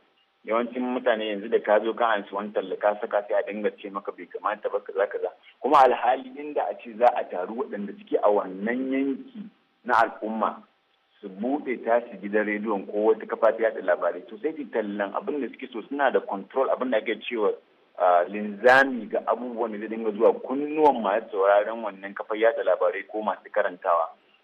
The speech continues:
Ma'ana community radios ɗin kenan ko kuma wasu kafar yaɗa labarai makamantan wannan. Sannan Doctor Suleiman Yaraduwa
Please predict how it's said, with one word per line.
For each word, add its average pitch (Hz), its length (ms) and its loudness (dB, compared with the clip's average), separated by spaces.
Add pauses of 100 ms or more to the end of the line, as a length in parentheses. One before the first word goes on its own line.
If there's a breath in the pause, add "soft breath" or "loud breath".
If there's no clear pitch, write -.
(240)
Ma'ana 95 340 0
community 104 360 -4
radios 98 340 -4
ɗin 95 240 -12
kenan 85 260 -10
ko 92 120 -8
kuma 92 220 -8
wasu - 80 -12
kafar 98 240 -6
yaɗa 92 80 -6
labarai 87 280 -2
makamantan 90 480 -10
wannan. 87 260 -10 (300 soft breath)
Sannan 131 260 0
Doctor 117 300 2
Suleiman 123 280 -2
Yaraduwa 117 380 2